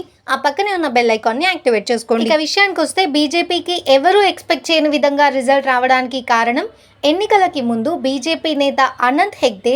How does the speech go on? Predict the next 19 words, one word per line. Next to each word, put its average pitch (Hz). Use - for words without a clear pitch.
తమకి 277
నాలుగు 320
వందల 359
సీట్లు 285
వస్తే 262
రాజ్యాంగాన్ని 294
మార్చేస్తామన్నారు. 240
అంతే, 285
ఈ -
అంశాన్ని 294
ప్రధాన 294
ప్రచారాస్త్రంగా 311
వాడుకుంది 285
ఇండియా 269
కూటమి. 226
జనాల్లోకి 262
చాలా 311
బాగా 254
తీసుకెళ్ళింది. 247